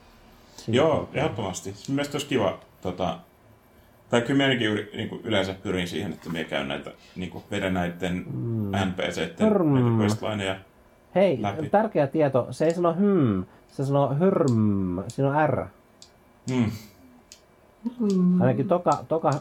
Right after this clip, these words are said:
Speaker 2: toka on hurm.
Speaker 1: <laughs>
Speaker 2: Forgive me, I was absorbed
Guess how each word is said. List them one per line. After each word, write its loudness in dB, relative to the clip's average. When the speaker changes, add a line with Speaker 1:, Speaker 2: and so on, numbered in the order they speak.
Speaker 2:
toka 2
on 0
hurm. -4
Speaker 1:
<laughs> -10
Speaker 2:
Forgive 2
me, 2
I 4
was 0
absorbed 0